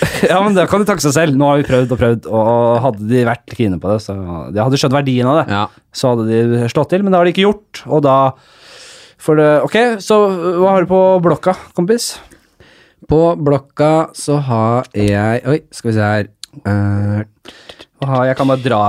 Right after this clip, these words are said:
Speaker 1: kjapt gjennom de øverste mens du leter. Analbleking. Håsetoalett for damer har jeg. Det er det som bare sånn, de første som bare, bare veldig korte. Analbleking, kjenner du til det konseptet?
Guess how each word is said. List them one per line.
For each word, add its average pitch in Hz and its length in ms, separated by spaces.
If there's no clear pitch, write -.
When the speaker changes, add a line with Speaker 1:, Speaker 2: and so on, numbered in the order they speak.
Speaker 1:
kjapt - 400
gjennom 95 160
de 107 80
øverste 104 400
mens 127 160
du 101 80
leter. 101 320
Analbleking. 131 1000
Håsetoalett 98 920
for 131 100
damer 113 400
har 104 140
jeg. - 760
Det 117 160
er 123 120
det 127 120
som 123 160
bare 117 160
sånn, 113 220
de 113 120
første - 560
som 110 180
bare, 95 360
bare 110 280
veldig 104 420
korte. 113 360
Analbleking, 110 960
kjenner 123 240
du 104 60
til 113 100
det 101 80
konseptet? 98 460